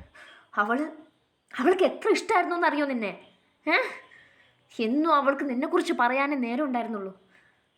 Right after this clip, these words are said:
അത് പക്ഷെ ആരവാണെന്നാ ഞാൻ കരുതിയത്. അത് നീയാണെന്ന് അറിഞ്ഞപ്പോ, അതേ നിന്റെ കൈ കൊണ്ട് എൻ്റെ കുട്ടി മരിച്ചതെന്ന് കേട്ടപ്പോ നിന്നെ ചുട്ടരിക്കാൻ തോന്നുന്നുണ്ട് എനിക്ക്. പക്ഷെ ഞാനത് ചെയ്യില്ല. നീ മരിക്കരുത്.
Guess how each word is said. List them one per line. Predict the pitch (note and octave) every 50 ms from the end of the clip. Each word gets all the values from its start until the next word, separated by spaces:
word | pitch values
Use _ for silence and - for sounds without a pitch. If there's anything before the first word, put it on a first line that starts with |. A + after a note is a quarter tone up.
| _ _ _
അത് | - F4+ A4
പക്ഷെ | A4+ A4+ A4 A4+ F4
ആരവാണെന്നാ | C4+ C#4 F4 G4 A4+ A4+ A4 G#4+ G#4 G4 F#4+ E4
ഞാൻ | B3+ A#3 A#3 B3+
കരുതിയത്. | C#4+ D4 B3+ - A3+ G3 F#3+ G#3 G#3+ - - _ _ _ _ _ _ _ _ _ _ _ _ _ _ _ _ -
അത് | B3+ - -
നീയാണെന്ന് | B3 A#3+ B3+ D#4 D4+ D4 D#4 D#4 D#4 C#4
അറിഞ്ഞപ്പോ, | A#3+ B3 C4 D4 D4 D4 D4 - - - - - - - - - - _ _ _ _ _ _ _ _ -
അതേ | B3+ B3+ C#4 B3 E4+ F4+ G4
നിന്റെ | F#4+ F#4 F4 F4+
കൈ | G4 G4 C#4 D4+
കൊണ്ട് | D4+ F#4+ G4+ F4 F4+
എൻ്റെ | E4+ D#4+ F4
കുട്ടി | E4+ E4 E4 - G#4
മരിച്ചതെന്ന് | F4 D4+ D4 D4+ - F4+ F4 F4+
കേട്ടപ്പോ | E4+ E4 D#4 - - F4 F4 F#4 F#4 - - - - - - - - - _ _ _ _
നിന്നെ | B3+ A#3 B3+
ചുട്ടരിക്കാൻ | B3+ B3+ - B3 - - - - F#4 - - F#4+ F#4+ -
തോന്നുന്നുണ്ട് | E4 D4+ D#4 D#4+ E4 E4 D4
എനിക്ക്. | C#4+ B3+ B3+ B3+ B3 - - - _ _ _ _ _ _ _ _ _ _ _ _ _ _ _ _
പക്ഷെ | - B3+ - D4 C#4+
ഞാനത് | B3 A#3 A3+ G#3 G#3+
ചെയ്യില്ല. | - - G#3+ F#3 G3 A3+ F#3+ F#3 F#3 - _ _ _ _ _ _ _ _ _ _ _ _ _ _ _ _
നീ | G#3+ A3 C#4
മരിക്കരുത്. | D#4+ D4 A#3 G#3 B3 B3 - - - C4 F3+ D#3+